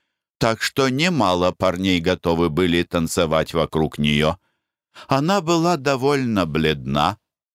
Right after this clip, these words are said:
со слабым румянцем на щеках, которые, впрочем, мгновенно вспыхивали при малейшем волнении —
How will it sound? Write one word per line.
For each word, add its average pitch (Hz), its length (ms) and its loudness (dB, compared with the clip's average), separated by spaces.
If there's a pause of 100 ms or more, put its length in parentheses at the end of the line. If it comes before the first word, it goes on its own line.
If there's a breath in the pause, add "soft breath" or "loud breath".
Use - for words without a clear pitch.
(100)
со 120 200 0
слабым 110 580 0
румянцем 92 640 0
на 85 100 0
щеках, - 640 -4 (380)
которые, 120 640 0
впрочем, 104 640 -2 (100)
мгновенно 92 680 2
вспыхивали 92 800 0
при 87 220 -2
малейшем 76 640 0
волнении — 73 800 0